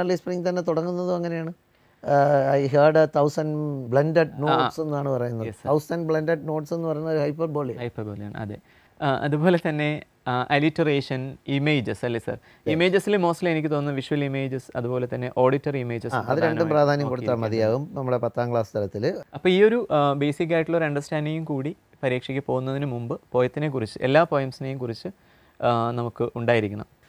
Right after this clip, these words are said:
Speaker 1: ഓക്കെ, നമ്മുടെ അവസാനത്തെ, ആ, യൂണിറ്റ്, അഞ്ചാമത്തെ യൂണിറ്റിൽ തന്നെ നമുക്ക് Mother to Son എന്നുള്ള ഒരു പോയമാണുള്ളത്. യഥാർത്ഥത്തിൽ അതിൽ Mother to Son എന്നുള്ള പോയം മാത്രമേ ഉള്ളൂ അതിനകത്ത്,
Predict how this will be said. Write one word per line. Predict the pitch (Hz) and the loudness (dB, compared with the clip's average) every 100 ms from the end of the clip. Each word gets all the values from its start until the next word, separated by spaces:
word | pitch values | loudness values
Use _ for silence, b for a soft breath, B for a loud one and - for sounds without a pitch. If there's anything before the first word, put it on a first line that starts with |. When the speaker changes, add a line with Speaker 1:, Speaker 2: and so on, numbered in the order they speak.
| b | b
Speaker 1:
ഓക്കെ, | 160 185 | 0 2
നമ്മുടെ | 180 190 | 4 6
അവസാനത്തെ, | 185 165 165 - 214 214 220 220 196 | 6 6 4 4 2 4 6 8 8
ആ, | 165 151 175 170 | 6 2 4 4
യൂണിറ്റ്, | 165 170 180 165 170 | 4 4 2 2 6
അഞ്ചാമത്തെ | 143 127 139 131 170 170 165 | 8 8 4 6 6 6 2
യൂണിറ്റിൽ | 156 147 151 151 147 | 2 2 0 -4 0
തന്നെ | 147 143 139 | 0 2 2
നമുക്ക് | 139 135 143 | 0 0 0
Mother | 131 127 156 | 2 6 6
to | 165 170 | 4 0
Son | 160 147 | 0 -2
എന്നുള്ള | 139 135 131 | -2 -2 -2
ഒരു | 127 - | -2 0
പോയമാണുള്ളത്. | 120 110 107 95 92 90 104 | 0 0 -2 -8 -10 -8 -2
യഥാർത്ഥത്തിൽ | 120 131 156 | 0 2 2
അതിൽ | 151 151 | 2 2
Mother | 147 131 | 0 0
to | 143 160 | 0 -2
Son | 165 165 | -2 -2
എന്നുള്ള | 165 | -2
പോയം | 165 170 170 | -2 -2 -2
മാത്രമേ | 160 160 175 180 | -2 -2 -2 0
ഉള്ളൂ | 160 151 165 | 0 2 4
അതിനകത്ത്, | 143 139 131 143 139 135 | 4 2 -2 0 4 4